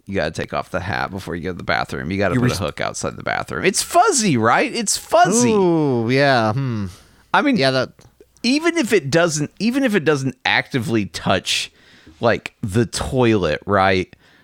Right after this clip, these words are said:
Speaker 1: Like, you know, when you flush a toilet, it aerates, like, all the s-, like, particles of whatever is in that toilet.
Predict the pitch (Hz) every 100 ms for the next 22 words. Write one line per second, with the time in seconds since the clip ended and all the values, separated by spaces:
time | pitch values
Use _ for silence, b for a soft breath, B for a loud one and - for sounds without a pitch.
0 | b b _ _ 147 143 123 185 247 247
1 | 254 277 262 220 185 160 - 156 147 143
2 | 120 92 - 110 92 71 - _ b b
3 | b b - 127 _ 135 139 127 107 90
4 | - - 98 90 - _ _ 147 131 113
5 | 110 - - 127 - - 147 135 113 -
6 | 92 87 107 95 98 104 104 92 92 85
7 | 92 85 76 64 - 67 - -